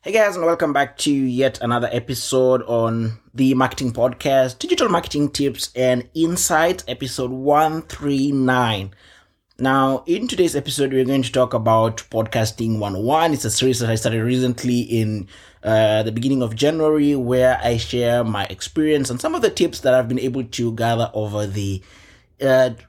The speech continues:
close to two years now that I've been podcasting and also interacting with other podcasters, joining networks and forums,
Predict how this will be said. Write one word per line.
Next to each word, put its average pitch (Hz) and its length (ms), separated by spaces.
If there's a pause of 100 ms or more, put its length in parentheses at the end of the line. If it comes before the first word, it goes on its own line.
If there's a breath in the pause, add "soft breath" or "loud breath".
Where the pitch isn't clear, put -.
(100)
close 233 380
to - 160
two - 380
years 180 380
now 175 280
that 143 140
I've 139 120
been 139 140
podcasting 143 720
and 120 160
also 123 240
interacting 117 600
with 107 100
other 107 180
podcasters, 127 800
joining 240 360
networks 143 440
and 123 120
forums, 127 680